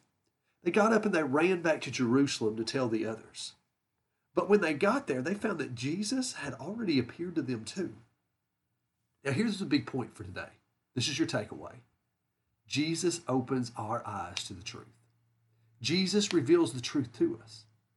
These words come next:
If you want to see things accurately, know the way things really are, and have wisdom, you must look to Jesus. In this story, he taught them the scriptures in a way that made their hearts burn, and the fact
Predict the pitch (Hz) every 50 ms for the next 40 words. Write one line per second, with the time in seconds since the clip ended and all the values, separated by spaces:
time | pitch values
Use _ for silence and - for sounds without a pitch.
0 | _ _ _ _ _ - 160 - 175 214 233 262 262 233 208 - - - 202 190
1 | - - 170 156 160 127 131 127 127 143 139 - 170 170 156 165 180 175 156 151
2 | 156 160 196 226 214 247 247 208 185 170 160 175 175 170 - - 165 170 170 135
3 | - - 170 165 165 156 - - 120 131 151 151 147 135 120 143 139 113 113 117
4 | 131 147 165 160 - - 190 160 143 123 147 202 202 247 247 240 - 135 139 170
5 | 165 - - - 123 107 113 117 131 131 - - - - - - - _ _ _
6 | _ _ _ _ _ _ _ _ _ _ _ - 190 220 277 262 - - 240 220
7 | 220 214 175 143 170 - - - 180 190 - - 170 143 131 123 120 - - -
8 | - - 120 - - - - 113 80 90 123 123 - - 147 147 143 143 151 160
9 | 175 180 170 139 139 - 131 143 156 170 175 139 165 143 127 113 - - 175 165
10 | 143 - - - 107 95 - 147 147 160 156 131 95 98 104 110 87 - 139 143
11 | - - 180 175 190 196 - -